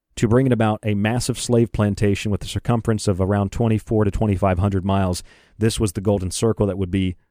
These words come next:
monitored by the Knights of the Golden Circle. And, and again, the Republican Party said, "We're not gonna have this," so they created the Ku Klux Klan Acts of eighteen seventy-one, otherwise known as the Force Bill, to stop the violence.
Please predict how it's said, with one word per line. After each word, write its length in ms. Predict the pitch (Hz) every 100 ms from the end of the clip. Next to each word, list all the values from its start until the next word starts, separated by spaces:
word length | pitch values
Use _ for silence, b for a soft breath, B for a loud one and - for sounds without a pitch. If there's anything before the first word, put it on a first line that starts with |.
| _ _ _ _ _ -
monitored 500 | 95 110 110 104 92
by 160 | 92 90
the 80 |
Knights 560 | 92 107 90 - - - -
of 160 | 92
the 80 | 87
Golden 320 | 90 87 82
Circle. 360 | - 76 - - _ _ _ _ _ _ _ _ _ _ _ _ _ _ 107
And, 160 | 104
and 100 | 98
again, 220 | 101 113
the 60 | 101
Republican 440 | 92 110 95 95
Party 320 | 90 117 107 98
said, 360 | - 98 92 - _ -
"We're 160 | 104
not 180 | 104 92
gonna 160 | 98 87
have 220 | 90 85
this," 240 | 135 139
so 340 | - - 98 95
they 140 | 95
created 500 | - - 95 92 90
the 80 | 87
Ku 220 | - 95 -
Klux 360 | 95 87 -
Klan 340 | - 135 131 123
Acts 300 | 123 - 92
of 60 |
eighteen 360 | 95 - - 98
seventy-one, 680 | - 92 90 90 98 104
otherwise 440 | 101 92 92 92 90
known 140 | 92
as 100 | 87
the 80 | -
Force 320 | - 123 107
Bill, 340 | 104 104 101 b b b b b
to 60 | -
stop 240 | - 92
the 100 | -
violence. 560 | 82 123 127 120 104